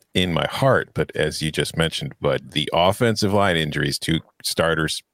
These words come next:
missed practice earlier this week. I'm not sure what their status is right now, but they've been out of practice. And I feel like if you're going up against Texas A and M without a couple starting offensive linemen, and Sam Pittman and that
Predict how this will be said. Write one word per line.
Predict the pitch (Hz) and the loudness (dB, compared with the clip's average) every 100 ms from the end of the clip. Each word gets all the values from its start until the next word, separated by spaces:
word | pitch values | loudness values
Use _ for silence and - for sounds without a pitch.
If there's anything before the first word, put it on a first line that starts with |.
| - | -4
missed | 78 - | -4 0
practice | 80 78 - 78 | 0 0 -2 -2
earlier | 82 80 80 | 0 2 0
this | 76 - | 0 0
week. | 78 73 | 0 0
I'm | 71 | -2
not | 69 80 - | -2 -2 -2
sure | 85 | -2
what | 80 - | 0 -2
their | 76 | -4
status | 85 80 76 - | -2 -2 -2 -4
is | 78 73 | -4 0
right | 80 82 | -2 0
now, | 120 160 107 107 - - - - - - | 0 0 0 -2 -8 -18 -18 -18 -20 -10
but | - | -2
they've | - 85 | 0 2
been | 95 | 2
out | 104 | 2
of | 123 | 2
practice. | 110 92 - 92 90 - | 2 2 0 0 0 0
And | |
I | 82 | -2
feel | - 87 | 0 2
like | 87 87 - - | 2 2 -2 -4
if | 92 - 92 | -4 -2 -2
you're | 85 | 0
going | 92 95 101 | 2 4 4
up | 101 - | 0 0
against | 95 95 - | -2 -2 -2
Texas | 104 98 - - | 0 0 -2 0
A | 104 | 2
and | 98 104 | 2 2
M | 107 95 82 - _ - | 2 2 -2 -8 _ -2
without | 80 87 87 | 0 2 2
a | 87 | 2
couple | - 90 - | 0 -2 -2
starting | - 92 90 | 0 2 2
offensive | 90 92 92 85 85 | 2 2 0 0 0
linemen, | 101 117 98 87 | 2 2 2 0
and | 87 - | -2 -4
Sam | - 135 143 | -2 -2 0
Pittman | 147 131 127 | 0 0 0
and | 110 | 2
that | 101 | 0